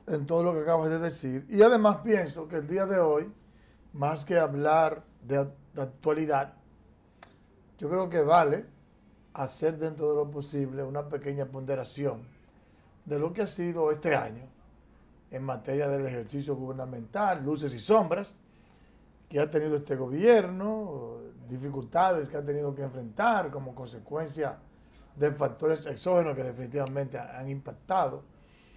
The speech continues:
a la República Dominicana, y que bueno, yo creo que es bueno que en esta, en este último programa de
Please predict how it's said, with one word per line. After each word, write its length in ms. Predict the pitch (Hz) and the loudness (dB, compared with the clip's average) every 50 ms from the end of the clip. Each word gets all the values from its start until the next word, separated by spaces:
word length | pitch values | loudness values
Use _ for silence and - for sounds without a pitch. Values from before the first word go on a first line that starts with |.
| - - - | -20 -12 -4
a 60 | 147 | -2
la 60 | 139 | 0
República 380 | 143 143 131 139 156 170 165 165 | 0 0 0 -2 -2 -2 0 0
Dominicana, 760 | 165 165 160 170 175 180 185 170 180 165 151 151 156 165 - - _ - - - - - - | 0 0 0 0 -2 -4 -2 2 2 2 2 2 -2 -8 -12 -18 _ -20 -20 -20 -20 -16 -10
y 100 | 160 156 | -10 -6
que 140 | 147 165 185 | -2 0 4
bueno, 240 | 208 214 202 190 185 | 6 6 6 6 4
yo 120 | 180 185 | 2 0
creo 240 | 180 190 190 185 175 | 0 0 0 0 0
que 140 | 170 175 165 | 2 2 2
es 100 | 160 143 | 2 2
bueno 420 | 143 147 165 160 151 147 147 165 - - - - - - _ _ | 0 0 2 2 0 0 -4 -8 -12 -16 -20 -20 -20 -20 _ _
que 600 | - 143 135 135 135 135 131 135 143 139 139 135 | -2 0 2 2 2 2 2 0 -2 -2 -6 -6
en 100 | 131 135 143 | -4 -4 -6
esta, 760 | 151 143 147 - - 151 143 139 135 135 131 127 127 131 131 | -6 -6 -8 -6 -2 0 2 2 2 2 0 0 -2 -2 -4
en 100 | 131 147 | -4 -4
este 200 | 165 160 - 156 | -6 -4 -2 -4
último 280 | 156 147 156 151 143 | -2 0 0 0 0
programa 460 | 139 135 123 139 147 147 143 139 131 131 | -2 -4 -4 -4 -4 -2 -2 -4 -6 -6
de 160 | 127 131 | -8 -10